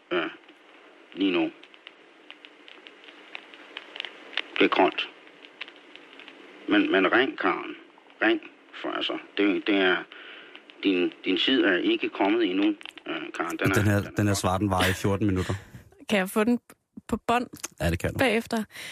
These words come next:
Speaker 3: Simon, øhm, <clears throat> jeg har lige bedt om at få lov til også lige at sige et par ord.
Speaker 2: Ja.
Speaker 3: Øhm, tak for, øh, alle de søde beskeder ind på Facebook til jer, kære lyttere. Jeg kommer til at savne jer rigtig meget. Vi lyttes helt sikkert ved på et tidspunkt.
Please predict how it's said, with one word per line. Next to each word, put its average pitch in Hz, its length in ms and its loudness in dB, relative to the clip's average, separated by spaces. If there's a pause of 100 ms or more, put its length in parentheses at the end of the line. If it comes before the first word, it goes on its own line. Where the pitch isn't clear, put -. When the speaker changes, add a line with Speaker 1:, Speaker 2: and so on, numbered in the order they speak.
(200)
Speaker 3:
Simon, 226 380 4
øhm, 202 280 4 (300)
<clears throat> 220 300 2
jeg 220 100 0
har 226 60 0
lige 247 140 0
bedt 247 200 2
om 196 220 0
at 208 80 -8
få - 120 -4
lov 208 180 2
til 208 140 -4
også 214 200 -2
lige 247 300 2
at 202 80 2
sige 180 200 0
et 175 60 -2
par - 160 0
ord. - 280 -2 (200)
Speaker 2:
Ja. 98 100 0 (360)
Speaker 3:
Øhm, 185 540 2 (520)
tak 226 260 -2
for, 185 260 2
øh, 165 280 2
alle 208 320 2 (100)
de 214 40 -8
søde 208 200 2
beskeder 233 360 2
ind 208 100 0
på 226 80 -4
Facebook 226 460 0
til 220 140 2
jer, 208 200 2 (100)
kære 214 200 2
lyttere. 208 320 2
Jeg 202 120 -2
kommer 185 220 0
til 190 140 -4
at 185 100 2
savne 208 320 2
jer 226 80 0 (200)
rigtig 220 260 0
meget. 202 340 2 (520)
Vi 226 80 2
lyttes 208 500 0 (140)
helt 240 220 0
sikkert 196 280 0
ved 175 200 2 (180)
på - 100 0
et - 60 -2
tidspunkt. - 600 -4